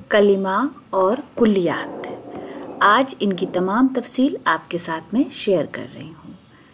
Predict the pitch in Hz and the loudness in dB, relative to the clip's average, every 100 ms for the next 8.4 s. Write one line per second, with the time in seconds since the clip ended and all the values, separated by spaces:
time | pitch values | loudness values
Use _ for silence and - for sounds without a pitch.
0 | - - _ - - 220 220 208 - 220 | -20 -20 _ -6 -2 4 4 2 2 0
1 | 220 254 262 381 233 214 226 320 - 269 | 4 2 2 0 2 2 0 -6 2 4
2 | 247 190 160 - - - - - _ _ | 6 4 0 -2 -6 -8 -20 -20 _ _
3 | _ - _ 294 311 349 381 320 285 233 | _ -20 _ 2 4 4 2 4 6 6
4 | 226 294 277 214 214 226 220 214 226 240 | 4 2 2 2 0 0 0 0 0 0
5 | 240 - 233 233 285 285 220 185 175 180 | -4 0 2 4 2 2 2 0 -2 -4
6 | 175 170 190 240 - - - _ - 294 | -6 -6 -6 -8 -12 -20 -20 _ 4 6
7 | 311 269 220 220 196 190 220 240 - 185 | 8 6 4 0 0 2 0 -4 -2 0
8 | 180 180 214 | 2 0 -2